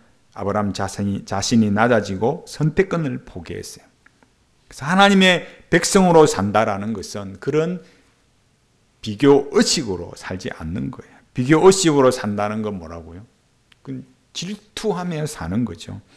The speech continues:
질투로 나를 만들어가면 내 안에 분노가 자리 잡고 언제라도 폭력이 나타날 수 있습니다. 나는 어떻게든 돈을 벌고 성공하겠지만 다른 사람들은 힘들고 어렵게 돼요. 심지어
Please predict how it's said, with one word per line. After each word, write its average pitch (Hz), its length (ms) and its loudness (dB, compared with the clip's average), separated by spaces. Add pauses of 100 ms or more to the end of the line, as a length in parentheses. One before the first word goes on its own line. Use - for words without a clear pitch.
(640)
질투로 202 720 6
나를 123 320 4
만들어가면 110 960 0 (340)
내 101 140 -4
안에 117 600 2 (340)
분노가 107 520 2
자리 107 300 -2
잡고 127 600 -8 (380)
언제라도 147 960 -2
폭력이 196 500 0
나타날 85 460 -10
수 - 140 -12
있습니다. - 640 -18
나는 127 240 4
어떻게든 147 580 4
돈을 131 400 2
벌고 123 520 0
성공하겠지만 127 1160 -2 (540)
다른 92 240 -6
사람들은 107 720 -2
힘들고 202 640 -4
어렵게 - 340 -8
돼요. - 240 -20
심지어 165 640 4